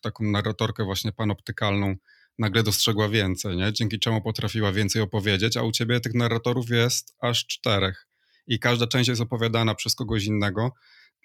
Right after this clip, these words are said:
Od początku te głosy pojawiły się od razu, czy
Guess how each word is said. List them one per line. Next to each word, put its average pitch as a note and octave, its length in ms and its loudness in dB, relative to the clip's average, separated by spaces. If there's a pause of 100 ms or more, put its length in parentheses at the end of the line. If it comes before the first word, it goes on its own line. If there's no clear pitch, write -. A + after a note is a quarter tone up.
Od C#3 140 -6
początku C3 460 2
te A#2+ 120 4
głosy A#2 300 0
pojawiły A#2+ 420 2
się B2+ 120 0
od A#2 100 0
razu, B2 260 0
czy D3 340 0